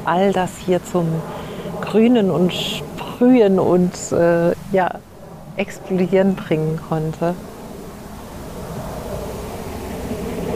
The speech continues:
Was nimmst du wahr? Vielleicht nimmst du wie ich Vogelbeeren, wunderschöne orangerote Vogelbeeren wahr an einer Hecke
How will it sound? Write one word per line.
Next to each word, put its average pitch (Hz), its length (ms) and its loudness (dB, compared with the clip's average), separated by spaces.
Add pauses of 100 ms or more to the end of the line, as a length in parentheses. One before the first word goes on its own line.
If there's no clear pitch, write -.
(720)
Was - 200 -4
nimmst 196 320 2
du 170 180 2
wahr? 165 400 2
Vielleicht 160 480 -2
nimmst 175 280 0
du 165 100 0
wie 170 120 4
ich 185 280 2 (840)
Vogelbeeren, 180 1000 4
wunderschöne 190 880 4
orangerote 175 840 4
Vogelbeeren 175 920 4
wahr 160 380 4
an 165 140 -2
einer 170 260 0
Hecke 175 680 2